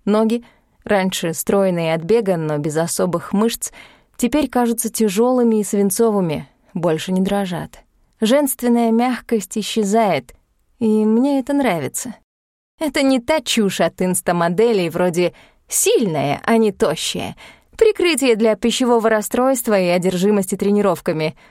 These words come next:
русская матрешка неврозов. У меня усиливается ощущение, будто я становлюсь твердой,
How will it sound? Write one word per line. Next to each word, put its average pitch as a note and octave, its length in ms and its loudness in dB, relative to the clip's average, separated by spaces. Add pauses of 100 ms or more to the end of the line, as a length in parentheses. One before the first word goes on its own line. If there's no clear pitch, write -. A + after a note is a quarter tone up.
(220)
русская D4 480 2
матрешка A#3+ 480 0
неврозов. G3 580 0 (960)
У G3+ 60 2
меня A3+ 460 2 (440)
усиливается F3 720 0
ощущение, F3+ 720 -2
будто D#3 320 -6
я D3+ 180 -2
становлюсь D3+ 720 -6 (140)
твердой, F3+ 600 -2